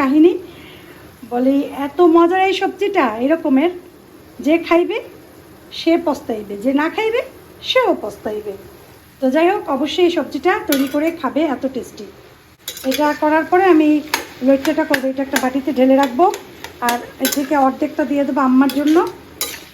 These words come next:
আম্মারা রাত্রে খেতে পারবে না, ও, আর সাগর তো অনেক লেটে আসবে নিতে, এগারোটা বাজবে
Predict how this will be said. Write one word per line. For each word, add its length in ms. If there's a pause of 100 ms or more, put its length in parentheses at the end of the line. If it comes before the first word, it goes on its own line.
(160)
আম্মারা 320
রাত্রে 280
খেতে 220
পারবে 300
না, 60 (220)
ও, 20 (500)
আর 160
সাগর 320
তো 120
অনেক 160 (200)
লেটে 320
আসবে 260
নিতে, 200 (680)
এগারোটা 360
বাজবে 240